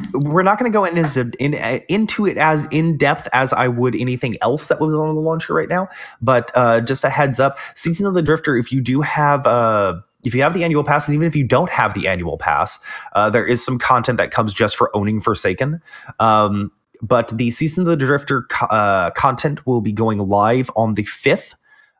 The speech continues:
Um, so in three days. Uh, it is bringing a lo-, a whole host of new activities, uh, new ways to play Gambit,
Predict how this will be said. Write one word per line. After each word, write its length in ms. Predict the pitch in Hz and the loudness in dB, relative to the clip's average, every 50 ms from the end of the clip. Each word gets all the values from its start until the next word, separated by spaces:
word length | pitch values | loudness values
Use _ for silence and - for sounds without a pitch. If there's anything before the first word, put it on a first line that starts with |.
| _ _ - | _ _ 0
Um, 680 | 113 110 104 101 98 95 90 87 82 82 80 78 76 _ _ _ _ _ _ | 2 2 4 4 4 2 2 0 -2 -4 -6 -8 -10 _ _ _ _ _ _
so 260 | _ - - 120 107 98 | _ -2 0 0 0 2
in 520 | - 104 107 104 101 98 98 98 95 92 - | 0 -2 -2 -2 -2 -2 -2 -4 -4 -6 -4
three 160 | - 110 110 107 | -2 -2 0 2
days. 480 | 110 107 107 135 175 202 - - - _ _ _ _ _ _ _ _ _ _ _ _ _ _ _ _ _ _ _ _ - - | 2 2 2 0 0 0 -2 -4 -4 _ _ _ _ _ _ _ _ _ _ _ _ _ _ _ _ _ _ _ _ -4 -2
Uh, 380 | 110 110 107 107 107 107 110 - - | 0 2 2 2 2 0 0 0 -2
it 220 | 117 127 117 - | -4 -4 -4 -2
is 180 | - 127 120 101 | -2 -2 -2 0
bringing 320 | - 131 120 120 120 117 | 0 -2 0 0 0 0
a 80 | 110 107 | 0 2
lo-, 280 | 110 113 110 98 - - | 2 2 2 2 2 2
a 240 | 104 104 107 104 | 2 4 4 4
whole 200 | 104 - 135 127 | 2 2 0 0
host 360 | 117 - 131 127 127 120 - - | 0 2 2 2 2 0 -4 -2
of 360 | - 110 110 107 104 101 101 | 0 2 2 2 0 0 -2
new 440 | 104 104 104 107 104 107 107 104 104 - - - - - - _ | -4 -2 -2 -2 -2 -2 -2 -2 -4 -6 -10 -20 -20 -20 -4 _
activities, 920 | 107 110 - - - - 196 175 175 185 185 185 180 180 170 165 165 - - - | -2 -2 0 -2 0 0 2 2 2 0 0 0 0 0 0 0 -2 -4 -2 0
uh, 320 | 110 110 107 107 107 107 | 0 2 2 2 2 0
new 160 | 110 113 120 | 0 0 0
ways 220 | 117 123 123 120 120 | 2 2 0 0 -2
to 80 | - | -6
play 160 | - - 104 92 | -6 -4 -4 -2
Gambit, 640 | 92 143 147 151 147 143 147 147 143 - - - | 0 0 2 2 2 2 2 0 0 -2 -8 -10